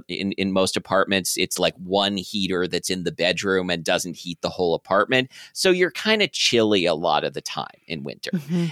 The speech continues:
Speaker 1: And, like, when you
Speaker 2: Mm-hmm.
Speaker 1: go in the Sento, like, it's, it's like, for me, it's been kind of the only time when I felt like my whole body warmed up.
Speaker 2: Mm-hmm.
Speaker 1: Uh, so it was really nice. And we noticed floating in the bath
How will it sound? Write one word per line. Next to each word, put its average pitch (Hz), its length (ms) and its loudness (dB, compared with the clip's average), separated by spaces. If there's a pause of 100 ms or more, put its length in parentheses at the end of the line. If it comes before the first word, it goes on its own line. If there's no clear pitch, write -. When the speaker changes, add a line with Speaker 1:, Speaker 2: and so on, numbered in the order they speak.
(120)
Speaker 1:
And, 110 280 0
like, 107 180 2
when 117 140 4
you 113 80 2
Speaker 2:
Mm-hmm. - 100 -8
Speaker 1:
go 165 100 8
in 156 140 4
the 117 80 2
Sento, 113 680 4
like, 90 280 0
it's, - 300 -4
it's 101 180 2
like, 98 240 2 (240)
for 135 120 4
me, 139 180 6
it's 123 80 4
been 120 140 2
kind 120 180 0
of 110 60 2
the 101 80 2
only 113 240 6
time 107 260 0
when 101 100 4
I 90 60 4
felt 104 160 2
like 87 160 0
my 90 140 2
whole 98 340 2
body 90 460 0
warmed 82 500 0
up. 82 260 2 (140)
Speaker 2:
Mm-hmm. 247 380 2
Speaker 1:
Uh, - 220 2
so - 160 0
it - 20 2
was 107 160 -2
really 170 240 4
nice. 87 400 -2 (340)
And 127 280 2
we 139 120 0
noticed 214 520 4 (100)
floating 220 580 4
in 156 460 2
the 139 100 6
bath 98 560 0